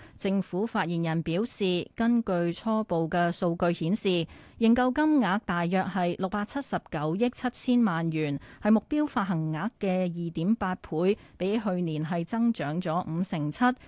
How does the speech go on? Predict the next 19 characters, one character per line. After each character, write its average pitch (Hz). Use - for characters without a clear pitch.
認 233
購 247
人 170
數 208
係 202
達 190
到 202
二 185
十 185
五 175
萬 190
七 262
千 262
人， 156
比 190
起 226
去 196
年 156
亦 180